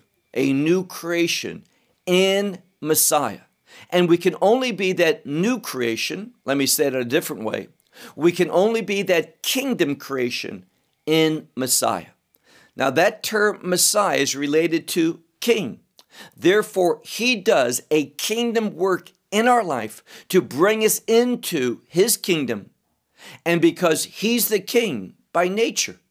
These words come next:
our new nature, we're going to want to submit. We're going to want to obey.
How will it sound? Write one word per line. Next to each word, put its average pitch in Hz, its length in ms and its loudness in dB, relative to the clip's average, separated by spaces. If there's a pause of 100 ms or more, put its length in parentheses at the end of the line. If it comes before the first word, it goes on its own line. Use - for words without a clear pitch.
(320)
our 180 140 2
new 233 240 -2
nature, 123 500 -4 (460)
we're 175 300 2
going 180 300 0
to 175 100 -2
want 160 340 -2
to 131 380 -6
submit. 135 760 -2 (380)
We're 151 240 2
going 165 320 -2
to 156 100 -6
want 151 360 -4
to 135 440 -6
obey. 143 720 2